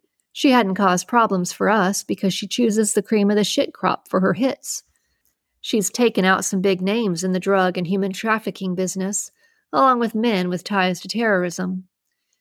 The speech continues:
It appears that she lures them into a relationship." Cole raised an eyebrow as he thought about his words. A situation where the man lowers his defenses and then she strikes.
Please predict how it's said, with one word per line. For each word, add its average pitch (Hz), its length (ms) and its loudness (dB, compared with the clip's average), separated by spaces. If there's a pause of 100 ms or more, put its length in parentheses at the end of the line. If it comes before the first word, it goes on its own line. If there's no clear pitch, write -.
(140)
It 269 80 -4
appears 262 400 2
that 214 100 -2
she - 160 -2
lures 208 420 2
them 180 120 -2
into 185 240 -2
a 185 80 0
relationship." 196 800 0 (800)
Cole 233 280 2
raised 185 320 2
an 185 80 0
eyebrow 185 480 0
as 208 140 -2
he 208 100 0
thought 202 200 4
about 185 220 2
his 185 180 -4
words. 196 560 -2 (720)
A 262 180 2
situation 196 760 0
where 185 120 4
the 190 80 2
man 185 260 0
lowers 196 360 2
his 180 140 -6
defenses 185 640 -2
and 190 120 0
then 185 100 0
she - 180 -6
strikes. - 640 -4